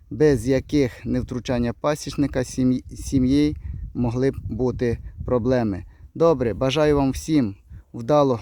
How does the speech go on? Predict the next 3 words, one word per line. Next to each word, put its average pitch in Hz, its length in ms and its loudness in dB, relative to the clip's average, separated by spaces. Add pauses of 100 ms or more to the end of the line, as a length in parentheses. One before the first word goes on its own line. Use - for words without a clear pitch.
(140)
дозимувати. 131 920 2 (1800)
Знову 208 460 2
казус. 107 440 -8